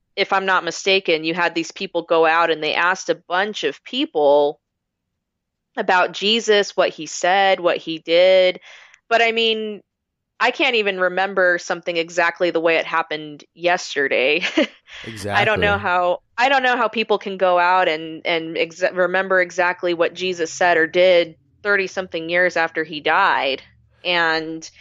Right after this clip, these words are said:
Speaker 1: um, also, you know, we don't know what he was thinking. We don't, we don't know the tone of what he had said. Um,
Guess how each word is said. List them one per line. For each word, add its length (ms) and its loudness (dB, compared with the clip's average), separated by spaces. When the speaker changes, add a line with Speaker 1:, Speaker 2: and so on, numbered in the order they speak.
Speaker 1:
um, 360 0
also, 680 2
you 140 -6
know, 160 2
we 200 -2
don't 280 0
know 640 2
what 260 0
he 200 -6
was 220 -2
thinking. 800 -2
We 120 4
don't, 280 0
we 240 0
don't 160 2
know 160 4
the 120 0
tone 500 2
of 160 0
what 200 2
he 220 -2
had 240 -2
said. 640 2
Um, 420 -2